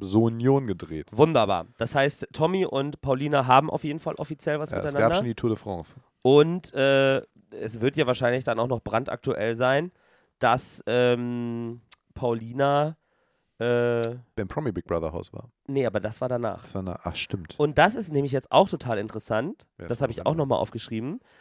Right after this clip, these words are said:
Speaker 2: Weil erinnerst du dich noch an die ersten Szenen von Promi Big Brother? Da haben wir auch schon drüber geredet in, in der ersten Folge, glaub ich, von uns.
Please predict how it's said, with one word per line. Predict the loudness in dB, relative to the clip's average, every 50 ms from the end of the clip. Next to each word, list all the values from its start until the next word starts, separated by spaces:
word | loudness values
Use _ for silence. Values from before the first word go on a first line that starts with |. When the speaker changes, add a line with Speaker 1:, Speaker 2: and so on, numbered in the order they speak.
| _ _ _ _
Speaker 2:
Weil | -2 0 0
erinnerst | 0 0 0 0 2 0 0 0 -2
du | -2 -2
dich | -2 0
noch | -2 -4 -2
an | -4 -6 -6
die | -4 -2
ersten | 0 2 2 0 -2 -8 -10 -10
Szenen | -6 -4 -2 -2 -2 -2
von | -2 -4 -4 -4 -4 -2
Promi | 0 0 0 2 0
Big | -2 -4 -2
Brother? | 0 0 0 0
Da | 0
haben | -4 -2 -4
wir | -4
auch | -4
schon | -4 -8 -8
drüber | -6 -4 -6 -4
geredet | -4 -4 -4 -4 -4 -4 -6
in, | -10 -10 -10
in | -8 -6
der | -6 -4 -4
ersten | -6 -8 -10 -8
Folge, | -2 -2 0 0 0 -2
glaub | -4 -4 -4
ich, | -4
von | -6 -6 -6
uns. | -6 -6 -8 -12